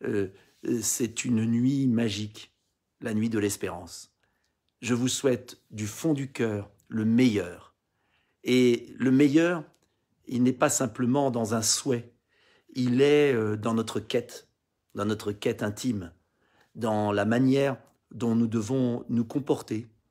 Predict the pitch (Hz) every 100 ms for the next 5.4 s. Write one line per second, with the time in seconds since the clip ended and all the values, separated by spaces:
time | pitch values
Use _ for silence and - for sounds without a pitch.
0 | _ _ - - 113 - - - 120 98
1 | 98 101 - _ _ _ _ _ - 117
2 | 113 117 117 127 135 120 110 117 113 107
3 | 117 113 113 107 110 101 131 123 110 98
4 | _ _ _ - 135 135 123 127 147 120
5 | 117 110 110